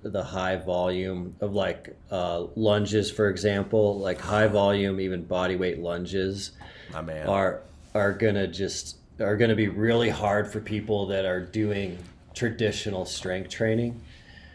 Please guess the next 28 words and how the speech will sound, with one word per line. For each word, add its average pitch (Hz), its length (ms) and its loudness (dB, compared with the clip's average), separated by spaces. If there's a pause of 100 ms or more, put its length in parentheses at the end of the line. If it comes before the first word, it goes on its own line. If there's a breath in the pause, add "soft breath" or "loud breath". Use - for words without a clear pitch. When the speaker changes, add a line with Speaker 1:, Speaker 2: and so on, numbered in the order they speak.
(240 loud breath)
Speaker 1:
But 110 240 4
that, 107 380 0
but 127 140 4
that 107 200 2
high 113 260 4
volume 101 540 4
is 92 180 -4
essentially 104 680 2
what 98 280 0
the 98 60 -2
backcountry's 92 840 -4
throwing 95 460 0
at 107 220 0
you. 120 180 2
So, 92 560 -2 (180)
Speaker 2:
Yeah. 87 140 -10
Speaker 1:
uh, 90 260 -2
we, 113 380 0
we 127 140 6
just 135 260 6
put 131 140 4
together, 110 440 6
like, 101 200 2
a 92 60 0
team-based 104 1000 -2
body 98 340 0
weight 95 280 0
workout 95 720 -2